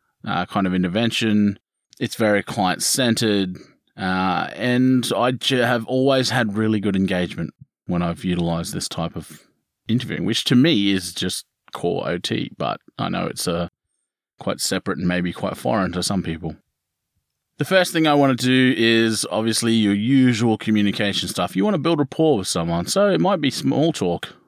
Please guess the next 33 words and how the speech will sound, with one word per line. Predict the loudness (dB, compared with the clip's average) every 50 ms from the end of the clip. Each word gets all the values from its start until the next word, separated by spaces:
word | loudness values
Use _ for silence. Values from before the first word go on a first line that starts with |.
| _ _ _ -8
It | -6 -2 0
might | 0 0 0 0 0
be | 0 0 2 2 2 0
talking | 0 -2 -4 -2 -2 0 0
about | 2 2 2 2 0
what | 0 0
they're | 0 -2
doing. | 0 0 0 0 -2 -2 -4 -6 -8 -14 _ _ _ _ -20
If | -18 -10 -4
you're | -2 0 0 0 0
on | 0 0 0
a |
ward, | -2 -2 -2 -2 -2 -2 -2 -2 -4
it | -2
might | -2 -2 -2 -2 -2 -2
be | 0 0 0 0 -2 -4 -6 _ _ _ -6
talking | -2 -2 0 2 2
about | 2 4 4 4 4 6 6 4 4 2 0
the | 0
weather. | 2 2 4 4 4 4 4 4
It | 4
might | 4 2 4 2
be | 0
talking | 0 0 0 2 2
about | 2 4 2 2
the | 0
sports | -2 -2 2 2 2 2 2 0
team. | 0 2 4 4 4 4 4 2
What | 2 2
you're | 2 4 4
looking | 6 6 6 4 4 4 4 2 2
for | 2 2 4 4 4 4
is | 4 0 -4